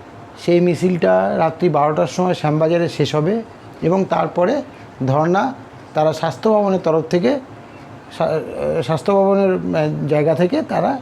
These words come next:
ধর্নাটা তুলে নেবেন। আহ, সরকারও আর তাদের ধর্না করার, আহ, পক্ষে নয়। তারা নানা রকমভাবে সরকার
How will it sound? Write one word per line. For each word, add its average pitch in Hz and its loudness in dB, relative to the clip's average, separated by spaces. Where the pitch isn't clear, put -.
ধর্নাটা 151 0
তুলে 214 2
নেবেন। 110 -4
আহ, 143 2
সরকারও 233 2
আর 190 2
তাদের 165 2
ধর্না 170 2
করার, 180 2
আহ, - -4
পক্ষে 175 0
নয়। 180 2
তারা 156 2
নানা 160 2
রকমভাবে 175 2
সরকার 165 2